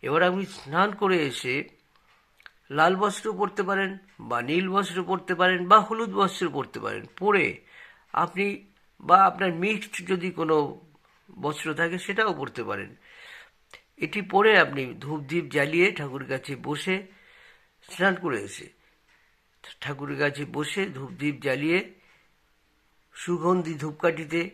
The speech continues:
এটি একবার দেবেন। তারপরে প্রদীপে একটু ছাঁকবেন, ছেঁকে নিয়ে আপনার নাম গোত্র পাঠ করে আপনি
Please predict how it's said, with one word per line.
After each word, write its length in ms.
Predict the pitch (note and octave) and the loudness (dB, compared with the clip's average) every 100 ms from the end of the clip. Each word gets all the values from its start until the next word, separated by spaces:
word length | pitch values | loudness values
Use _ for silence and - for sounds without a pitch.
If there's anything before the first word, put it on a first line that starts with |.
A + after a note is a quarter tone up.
| - | -12
এটি 240 | C3 D3+ | 0 2
একবার 320 | C#3+ C#3 D3+ | 2 -2 -4
দেবেন। 340 | D3 D3+ E3+ G#3 - _ _ | -2 0 -2 -4 -14 _ _
তারপরে 500 | A#2+ B2+ C#3+ C#3+ C#3+ - _ _ _ | -4 -2 -2 -2 -2 -6 _ _ _
প্রদীপে 540 | C#3+ D3+ F3 F3 F3 F3 | -4 -2 0 0 0 -4
একটু 280 | - C#3 F3+ | -14 -12 -10
ছাঁকবেন, 640 | F3 E3 D#3+ D3+ F3 F#3+ F3+ | -10 -2 -2 0 -2 -2 -6
ছেঁকে 380 | - D3+ F#3 F3+ | -8 -8 -2 -2
নিয়ে 380 | F3 F#3 C3 G2+ | 2 2 2 -2
আপনার 300 | B2 - C3+ | -4 -4 -2
নাম 260 | B2 C#3+ | 0 0
গোত্র 300 | D#3 D#3+ E3+ | -2 -8 -8
পাঠ 300 | D#3+ D#3 D#3 | 0 0 0
করে 220 | F3 F3 F3+ - - - - | -4 -4 -6 -16 -20 -20 -2
আপনি 420 | C3+ - D3 | -2 -2 -8